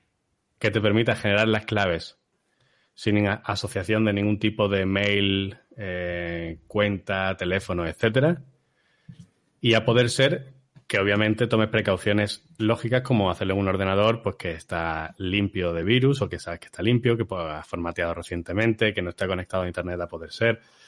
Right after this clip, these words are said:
No sé, una serie de precauciones que conviene leer e informarse antes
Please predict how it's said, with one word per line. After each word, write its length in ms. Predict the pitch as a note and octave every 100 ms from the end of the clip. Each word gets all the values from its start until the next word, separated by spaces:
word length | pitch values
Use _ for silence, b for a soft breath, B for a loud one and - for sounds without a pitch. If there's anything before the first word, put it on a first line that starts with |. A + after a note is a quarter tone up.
| b
No 80 | G#2
sé, 120 | F#2+
una 100 | G2+
serie 200 | A2 B2+
de 120 | B2 B2
precauciones 600 | A#2 G#2+ G#2 B2 C3 C3
que 140 | A2
conviene 560 | G2 F#2+ A2 A2+ C3 C#3+ _ _
leer 520 | G2 F#2 G2+ A#2 E3 -
e 60 | G#2+
informarse 600 | G2 F#2+ F#2+ F#2+ - G#2+
antes 480 | A#2 A2+ D3+ -